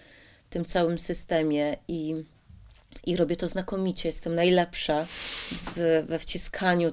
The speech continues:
tych kredytów i w ogóle we wszelakich technikach manipulacyjnych, bo to też o tych technikach opowiadamy, że,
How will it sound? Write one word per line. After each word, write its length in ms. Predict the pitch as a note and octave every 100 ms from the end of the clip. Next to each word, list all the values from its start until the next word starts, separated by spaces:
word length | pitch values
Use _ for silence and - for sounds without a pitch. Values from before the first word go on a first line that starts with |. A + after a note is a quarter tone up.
| -
tych 580 | D#3+ D#3+ D3 D#3 - -
kredytów 500 | F3+ F3 F#3 F3+ F3+
i 60 | F3+
w 80 |
ogóle 380 | F#3+ F3 G3 F#3 - - - - -
we 100 | G3
wszelakich 500 | - A3 G#3+ G3 -
technikach 600 | - D#4+ A#3 F3 F3 -
manipulacyjnych, 1200 | F#3 F3+ F3+ F3 F#3 F3+ F3+ - E3 D#3 D#3 E3+
bo 120 | - E3+
to 400 | E3+ E3 D#3+ - - - - -
też 160 | F3
o 60 | F3
tych 180 | F3+ -
technikach 500 | F#3 A#3 C4 A3 F3+
opowiadamy, 680 | F3 E3+ E3 D#3+ D#3 D#3
że, 440 | D#3 D#3+ D#3 D#3+